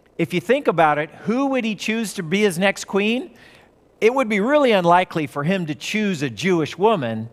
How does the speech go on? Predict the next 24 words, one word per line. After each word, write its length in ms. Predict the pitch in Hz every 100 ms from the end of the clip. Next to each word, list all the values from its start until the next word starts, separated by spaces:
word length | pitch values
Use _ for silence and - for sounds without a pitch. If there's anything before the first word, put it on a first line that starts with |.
| -
if 180 | 170 160
he 100 | 160
knew 220 | 190 254
she 180 | 190 180
was 160 | 151 123
Jewish, 500 | 285 277 160 139 -
to 140 | -
be 440 | 139 127 233 180 143
his 280 | 165 151
next 300 | 143 143 -
queen. 400 | - 208 202 104 - _ - - -
So 220 | - 196
Mordecai 560 | 175 220 262 254 190 170
says, 440 | 151 175 160 139 - -
"Hide 400 | - 180 226 202
your 160 | 214
identity. 560 | 190 156 180 175 143 107 -
Don't 280 | 208 208 -
tell 200 | 185 185
anybody 440 | 170 151 165 156
who 140 | 156 160
you 160 | 151
really 260 | 151 151 151
are." 320 | 151 123 92